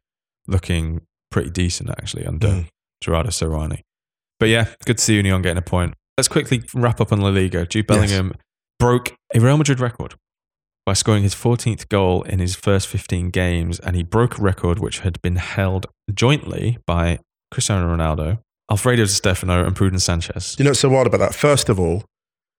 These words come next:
Speaker 2: the most remarkable thing about that is not even about that he broke a Cristiano Ronaldo scoring record. That is unbelievable. The other thing is that when he was, it's so strange you should mention this, because when I was watching him play the other day against Cadiz,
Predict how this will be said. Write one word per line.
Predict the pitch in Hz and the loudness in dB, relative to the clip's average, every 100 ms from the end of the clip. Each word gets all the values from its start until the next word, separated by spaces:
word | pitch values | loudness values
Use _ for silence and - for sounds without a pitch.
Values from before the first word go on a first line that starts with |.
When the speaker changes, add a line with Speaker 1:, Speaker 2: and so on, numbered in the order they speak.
| _ - | _ 0
Speaker 2:
the | |
most | 143 180 180 | 4 4 4
remarkable | 170 143 135 | 2 4 2
thing | 123 | 4
about | 113 101 | 2 2
that | |
is | 101 | 2
not | 123 123 | 2 4
even | 110 | 4
about | 101 104 92 | 4 2 2
that | 104 | 0
he | 107 | -2
broke | - 104 - | 2 0 2
a | 107 | -4
Cristiano | - - 113 - 113 98 98 | 0 0 2 4 2 4 2
Ronaldo | 92 87 87 | 0 -2 -4
scoring | - 104 92 | -4 -4 -4
record. | 90 - - | -6 -8 -2
That | 131 110 | -2 0
is | 120 | 0
unbelievable. | 107 110 101 101 98 - - _ - | 0 0 0 -2 -6 -12 -18 _ 0
The | 147 | 2
other | 165 | 2
thing | 156 | 2
is | 110 - | 2 0
that | 107 | 2
when | 127 143 | 4 4
he | 175 | 4
was, | 127 - _ 143 | 2 0 _ -2
it's | - | 2
so | - 147 | 2 2
strange | - 151 123 107 | 2 2 2 2
you | |
should | 107 | 0
mention | 117 113 104 | 0 0 -4
this, | - | -4
because | 113 110 | -2 0
when | 120 | 2
I | 139 | 2
was | 123 | 2
watching | 135 - 110 | -2 -2 -2
him | |
play | 110 107 | 0 2
the | |
other | 98 | 0
day | 98 90 | 0 -2
against | 98 - | -4 -4
Cadiz, | 98 101 95 | -2 0 -2